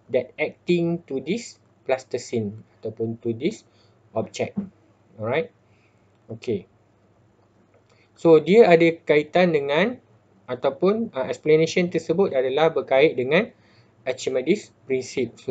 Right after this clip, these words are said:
I'm sure that you all pernah dengar, uh, Archimedes principle. For a body completely or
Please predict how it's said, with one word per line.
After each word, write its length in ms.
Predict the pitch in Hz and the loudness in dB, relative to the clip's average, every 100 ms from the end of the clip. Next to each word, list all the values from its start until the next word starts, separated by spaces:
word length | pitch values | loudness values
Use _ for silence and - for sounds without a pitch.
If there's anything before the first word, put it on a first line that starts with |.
| 120 | -2
I'm 160 | 120 127 | -2 -4
sure 320 | 160 165 156 | 2 4 4
that 160 | 131 | 2
you 160 | 120 127 | 0 0
all 160 | 131 135 | -2 -2
pernah 240 | 123 120 | -4 -2
dengar, 480 | 117 117 151 226 - _ - _ 120 | -2 -2 -2 -2 -6 _ -20 _ -8
uh, 160 | 117 | -6
Archimedes 480 | 117 120 127 123 120 | -6 -6 -4 -4 -6
principle. 480 | - 113 110 117 104 | -8 -8 -6 -6 -6
For 240 | - 131 | -2 -2
a 80 | 123 | 0
body 400 | 143 147 185 214 | 0 0 0 -2
completely 640 | 180 165 170 160 170 180 175 | -2 0 -2 -2 -2 0 0
or 240 | 123 | -4